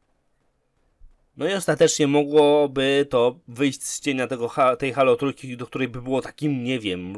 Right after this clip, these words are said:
dodatkiem, przebudową czy czymkolwiek.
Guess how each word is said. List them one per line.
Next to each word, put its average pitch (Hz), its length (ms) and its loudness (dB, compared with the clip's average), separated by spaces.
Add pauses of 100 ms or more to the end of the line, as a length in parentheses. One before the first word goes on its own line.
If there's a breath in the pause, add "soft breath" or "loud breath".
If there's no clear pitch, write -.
dodatkiem, 107 840 -2
przebudową 127 680 0
czy - 140 -16
czymkolwiek. 135 640 -2